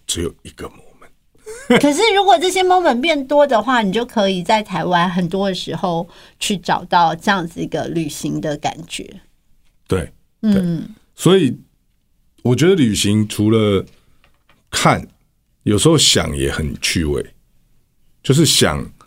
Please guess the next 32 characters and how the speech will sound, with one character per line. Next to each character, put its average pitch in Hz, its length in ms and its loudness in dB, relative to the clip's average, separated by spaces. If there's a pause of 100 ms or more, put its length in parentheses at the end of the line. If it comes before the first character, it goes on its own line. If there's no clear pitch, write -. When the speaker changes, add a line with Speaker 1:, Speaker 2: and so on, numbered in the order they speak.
Speaker 1:
什 98 200 0
么 95 80 4
时 - 400 -2
间 107 280 2
点 98 240 -2
去 95 180 0
那 85 140 0
个 69 80 -4
地 65 200 -6
方， - 220 -10 (460)
Speaker 2:
嗯。 208 280 0
Speaker 1:
会 107 140 4
是 90 160 -2
最 90 160 2
好 - 160 -6
玩 - 240 -6
或 80 100 -2
最 73 160 -2
漂 - 160 -6
亮。 - 80 -10
Speaker 2:
比 208 100 0
如 196 60 -2
说 226 200 -2
你 208 120 0
现 240 220 -2
在 226 220 4
有 175 180 0
归 202 240 -2
纳 202 240 0
出 185 240 -4
一 185 80 0
些 170 580 -2